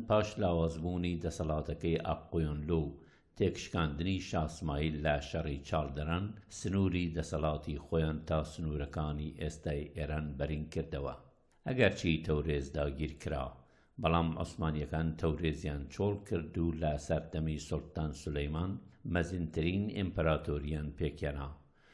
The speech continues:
چونکە بێجگە لە ناوچەکانی ئاسیای تورکیا، باشووری رووسیا و باشووری ئەورو-، باکووری ئەفریقا و وڵاتانی عەرەبی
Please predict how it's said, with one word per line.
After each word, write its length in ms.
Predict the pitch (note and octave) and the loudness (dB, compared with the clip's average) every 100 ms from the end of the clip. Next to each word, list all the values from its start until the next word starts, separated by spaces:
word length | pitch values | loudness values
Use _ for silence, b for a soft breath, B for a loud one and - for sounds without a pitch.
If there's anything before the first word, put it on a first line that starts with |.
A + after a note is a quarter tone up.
| b b - | b b -2
چونکە 400 | G#2+ E2 - E2 D#2+ | 0 0 4 4 4
بێجگە 480 | D#2 E2+ D#2+ - E2 D2+ | 4 4 4 0 0 0
لە 120 | D#2 D#2 | 0 0
ناوچەکانی 880 | D#2 D#2 D2 C#2+ E2+ E2 D#2+ D#2+ - | 0 0 0 -2 0 2 2 0 0
ئاسیای 540 | F2+ D2 - F#2+ F2 D#2 | -2 -2 -2 2 2 2
تورکیا، 520 | - D#2 - D#2+ D#2 E2+ - B B B - | 0 -4 -2 0 2 2 -2 B B B 0
باشووری 640 | G2 E2+ - F#2 F#2 G2 F2 | 6 6 4 0 2 2 2
رووسیا 560 | F2+ D#2 - D#2 D#2+ | 0 -4 -4 0 2
و 80 | D#2 | 2
باشووری 640 | D2+ D#2 C#2+ - F2 D#2+ D#2+ | 2 0 0 0 0 0 -2
ئەورو-، 360 | E2+ D#2+ D#2+ - | 0 0 0 -2
باکووری 640 | G2 F2 E2+ - A2+ E2+ - | 6 6 6 4 4 4 0
ئەفریقا 520 | D#2 - D#2 - D#2+ | -2 -2 -6 2 4
و 160 | D#2 D2+ - | 4 0 0
وڵاتانی 720 | D#2 D#2 D#2 F#2 F2 E2+ E2+ | 2 2 2 0 2 0 -2
عەرەبی 500 | - D#2 D#2 E2 E2 | -4 -2 -2 0 0